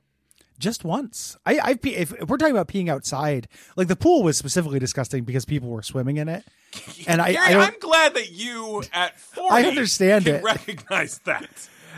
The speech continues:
Speaker 1: It's, it's been a couple of years, but I finally unlocked it with my therapist. <laughs> What was wrong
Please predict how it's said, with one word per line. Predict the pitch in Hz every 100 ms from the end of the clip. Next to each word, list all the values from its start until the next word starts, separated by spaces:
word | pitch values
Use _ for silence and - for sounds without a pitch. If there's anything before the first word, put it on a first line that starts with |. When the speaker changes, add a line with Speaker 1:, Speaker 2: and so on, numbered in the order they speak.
| -
Speaker 1:
It's, | 226 -
it's | 254 208
been | - 302
a |
couple | - 233
of | 202
years, | 185 180 147
but |
I | 147
finally | 147 180 170 160
unlocked | 147 139 143 -
it | 143
with | 127
my | 131
therapist. | - 147 147 147 131 127 - -
<laughs> | _ - -
What | - 190 -
was | 247 233 -
wrong | 233 - 214 240